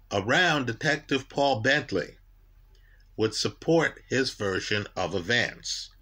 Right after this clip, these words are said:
Let me also point out, too, that the type here is a little bit unorthodox, right? Some of the letters aren't quite on the page. This was typed up in the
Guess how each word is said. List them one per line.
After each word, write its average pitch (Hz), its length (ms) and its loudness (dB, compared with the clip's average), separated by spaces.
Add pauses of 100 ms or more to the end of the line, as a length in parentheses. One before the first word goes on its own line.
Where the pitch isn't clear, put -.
(400)
Let 156 180 2
me 165 120 4
also 135 500 2 (300)
point 131 240 2
out, 110 240 2
too, 80 340 0 (640)
that 107 340 0
the 101 120 0
type 175 580 0
here 104 560 0 (840)
is 151 320 4
a 135 60 2
little 143 280 4
bit 135 340 0
unorthodox, 95 1160 -2 (440)
right? 110 260 0
Some 160 200 0
of 165 140 0
the 156 100 2
letters 143 640 2
aren't 120 320 0
quite 117 480 2
on 101 240 0
the 87 80 -4
page. 131 680 0
This 113 260 -2
was 110 200 -2
typed 104 380 -2
up 101 260 0
in 92 200 -2
the 90 340 2